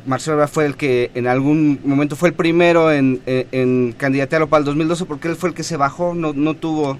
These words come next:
renunció antes de cualquier disputa, antes de cualquier, este, en octubre del dos mil once, recuerdo bien, para que no hubiera como ese conflicto de que quién va ahora por la izquierda.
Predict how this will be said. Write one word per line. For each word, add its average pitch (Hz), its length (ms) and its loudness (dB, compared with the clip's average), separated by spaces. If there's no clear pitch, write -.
renunció 147 540 0
antes 165 260 -2
de 135 80 -6
cualquier 139 380 -6
disputa, 147 500 -10
antes 143 240 -8
de 139 80 -6
cualquier, 127 440 -8
este, 110 520 -6
en 117 160 -4
octubre 160 420 -4
del 123 120 -2
dos 123 160 -4
mil 147 140 0
once, 156 180 -4
recuerdo 147 380 -4
bien, 160 220 -2
para 160 220 4
que 170 80 0
no 202 100 2
hubiera 214 380 6
como 185 260 4
ese 180 220 2
conflicto 185 380 0
de 175 120 2
que 165 160 -4
quién 196 260 -2
va 185 140 8
ahora 180 200 6
por 160 160 -8
la 165 60 -6
izquierda. 185 320 -4